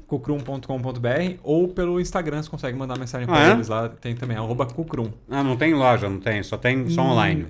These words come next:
Speaker 1: é, por enquanto é só online.
Speaker 2: Hum, depois eu vou pegar, vou comprar alguns.
Speaker 1: Aí, João Caio, entre em contato com ele aqui também, pô.
Speaker 2: É, eu vou comprar.
Speaker 1: Tá certo?
Speaker 2: Gostei,
Speaker 1: Isso aí,
Speaker 2: porque eu
Speaker 1: sigam lá Cucrum, e se você seguir eles
Speaker 2: Deixa eu
Speaker 1: lá,
Speaker 2: ver as
Speaker 1: comenta
Speaker 2: calorias.
Speaker 1: na, na primeira foto, "Eu cheguei pelo modo mato",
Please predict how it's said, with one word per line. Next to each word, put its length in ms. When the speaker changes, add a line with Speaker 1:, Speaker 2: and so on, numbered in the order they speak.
Speaker 1:
é, 60
por 180
enquanto 260
é 20
só 160
online. 280
Speaker 2:
Hum, 420
depois 240
eu 80
vou 60
pegar, 280
vou 140
comprar 300
alguns. 420
Speaker 1:
Aí, 180
João 180
Caio, 360
entre 180
em 40
contato 360
com 100
ele 120
aqui 100
também, 240
pô. 160
Speaker 2:
É, 60
eu 60
vou 100
comprar. 320
Speaker 1:
Tá 100
certo? 560
Speaker 2:
Gostei, 440
Speaker 1:
Isso 120
aí, 120
Speaker 2:
porque 100
eu 40
Speaker 1:
sigam 280
lá 120
Cucrum, 500
e 80
se 80
você 260
seguir 960
eles 140
Speaker 2:
Deixa 20
eu 40
Speaker 1:
lá, 40
Speaker 2:
ver 80
as 80
Speaker 1:
comenta 300
Speaker 2:
calorias. 240
Speaker 1:
na, 60
na 120
primeira 360
foto, 460
"Eu 140
cheguei 320
pelo 220
modo 240
mato", 360